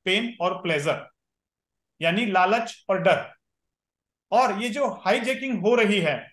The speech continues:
ये mind की ही हो रही है। जो भी cyber attack कर रहा है, वो कहीं ना कहीं आपके mobile को hack नहीं कर रहा है, वो आपके mind को hack कर रहा है। और mind को hack करके आपको कुछ ना कुछ लालच दे रहा है या कुछ डर दिखा रहा है,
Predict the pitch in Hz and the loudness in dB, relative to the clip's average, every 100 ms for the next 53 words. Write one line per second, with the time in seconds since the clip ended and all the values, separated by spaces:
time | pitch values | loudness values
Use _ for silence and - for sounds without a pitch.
0 | - 202 185 175 220 208 247 254 226 190 | -6 -4 -2 0 0 -2 -6 -6 -2 0
1 | 165 147 123 110 - _ _ _ _ _ | 0 -4 -6 -10 -16 _ _ _ _ _
2 | _ _ 135 190 208 269 - 185 190 240 | _ _ -2 0 0 -2 0 0 0 -2
3 | 233 180 202 214 - 214 220 170 160 160 | 0 0 0 -2 0 2 4 2 2 2
4 | 202 208 208 214 185 214 233 208 175 139 | 0 -2 -8 -6 -4 -2 -2 -4 -4 -4
5 | 170 175 220 196 165 185 214 214 196 196 | -6 -4 -4 -2 2 0 0 -2 -2 -2
6 | 226 240 226 143 123 139 175 170 220 160 | -4 -2 -2 0 -2 0 -2 -2 -4 -2
7 | 151 220 240 240 214 170 170 165 139 127 | 0 0 -2 0 0 0 -2 -2 -2 -4
8 | 113 113 _ _ _ _ 170 196 170 175 | -8 -16 _ _ _ _ -4 -2 0 0
9 | 262 285 269 196 196 196 170 170 262 - | 0 0 0 2 2 0 -6 -6 -10 0
10 | 170 208 - - 254 240 240 226 - 147 | 0 0 -4 -8 -10 -10 -8 -8 -8 -2
11 | 143 202 208 190 220 240 240 220 208 147 | 0 0 0 0 2 2 0 -4 -8 -2
12 | 202 202 196 165 151 151 156 175 240 | 0 0 -4 -4 -2 0 0 -2 -6